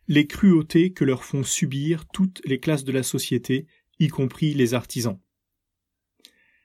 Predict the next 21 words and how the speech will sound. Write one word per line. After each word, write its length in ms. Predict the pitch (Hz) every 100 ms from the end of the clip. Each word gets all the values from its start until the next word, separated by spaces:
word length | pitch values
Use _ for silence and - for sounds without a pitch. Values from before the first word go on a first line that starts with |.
| _ _ _ _ _
Dans 140 | 143
l'histoire 340 | 139 160 - 202
des 80 | 147
mouvements 320 | 143 160 151
populaires 440 | 139 120 - 131
en 60 | 113
France, 460 | - 143 160 185 -
il 140 | 143
n'est 140 | 127 123
guère 240 | 170 180
arrivé, 420 | 127 131 117 156
sauf 340 | 185 - 151 - -
erreur, 520 | 139 113 110 135 160 _ - - - _
que 80 | -
paysans 480 | 139 - 190 170 180
et 140 | 143
ouvriers 480 | 135 120 127 123 135
se 160 | 156 -
soient 240 | - 160
trouvés 360 | 156 - 147 147
ensemble. 640 | 127 - 120 101 101 123